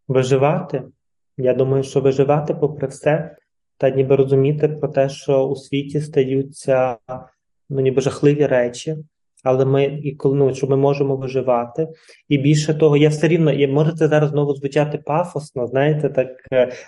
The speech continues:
ну, ніби правильно пафосно, але я, ну, ніби я можу про це казати. Я думаю, що виживати і попри все любити. Та, ну, ніби що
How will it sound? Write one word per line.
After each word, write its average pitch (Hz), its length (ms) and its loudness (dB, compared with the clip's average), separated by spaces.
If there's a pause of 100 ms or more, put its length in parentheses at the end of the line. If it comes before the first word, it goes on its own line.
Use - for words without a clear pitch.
(120)
ну, 135 80 0
ніби 131 240 2
правильно 139 500 -2
пафосно, 165 420 -4
але 139 180 4
я, 160 140 4
ну, 165 180 0
ніби 135 240 2
я 147 120 2
можу 165 260 -4
про 143 100 -10
це 131 140 -8
казати. 123 380 0
Я 127 60 2
думаю, 143 300 -2
що 147 280 -4 (260)
виживати 139 600 0
і 160 140 -6
попри 147 280 -2
все 151 360 0
любити. 143 720 0 (840)
Та, 135 60 -8
ну, 131 140 -8
ніби 123 240 -4
що 139 260 0